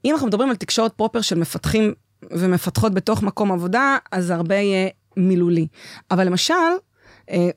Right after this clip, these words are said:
אמ-, אמרת משהו מדהים, שהרי הרבה פעמים יש גם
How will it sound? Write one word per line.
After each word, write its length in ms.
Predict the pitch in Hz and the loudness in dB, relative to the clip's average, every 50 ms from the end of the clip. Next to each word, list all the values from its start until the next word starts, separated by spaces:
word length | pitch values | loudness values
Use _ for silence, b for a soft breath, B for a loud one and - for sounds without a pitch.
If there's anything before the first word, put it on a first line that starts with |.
| _ _ _ | _ _ _
אמ-, 60 | 170 180 - _ _ 180 | -8 -8 -8 _ _ -2
אמרת 200 | 185 233 247 294 | -2 0 0 0
משהו 560 | 240 226 262 - - 277 226 202 185 180 180 - _ - | 0 2 0 2 0 2 2 2 2 2 0 -2 _ -2
מדהים, 600 | 180 185 180 170 147 175 - 262 311 311 233 170 B B B B B B B B | 0 2 2 2 0 0 0 0 2 2 0 -2 B B B B B B B B
שהרי 520 | - - - - 202 185 175 175 175 175 - - _ _ _ _ _ | -4 -2 0 0 2 2 2 2 2 2 0 -4 _ _ _ _ _
הרבה 300 | - 180 190 170 180 214 | 0 0 2 2 0 0
פעמים 180 | - 277 247 226 | 0 2 0 0
יש 60 | 208 | 2
גם 100 | 220 226 | 0 -2